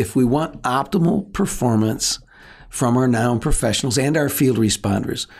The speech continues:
we must equip them with the training they deserve. And it's not just do this, do that. It's helping them gain the mindset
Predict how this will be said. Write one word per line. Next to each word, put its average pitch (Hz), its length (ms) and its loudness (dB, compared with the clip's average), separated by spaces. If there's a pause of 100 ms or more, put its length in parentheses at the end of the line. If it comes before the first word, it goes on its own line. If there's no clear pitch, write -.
(140)
we 120 120 4
must 123 480 2
equip - 380 -2
them 110 240 0
with 104 220 -6
the 92 60 -8
training 127 440 2
they 113 160 0
deserve. 113 600 2
And 117 120 2
it's 101 160 0
not 123 260 0
just 127 240 0
do 120 180 4
this, 113 220 0
do 123 200 0
that. 107 300 0 (200)
It's 98 160 -6
helping 123 240 0
them 117 160 2 (100)
gain 113 320 2
the 101 100 -2
mindset 131 720 0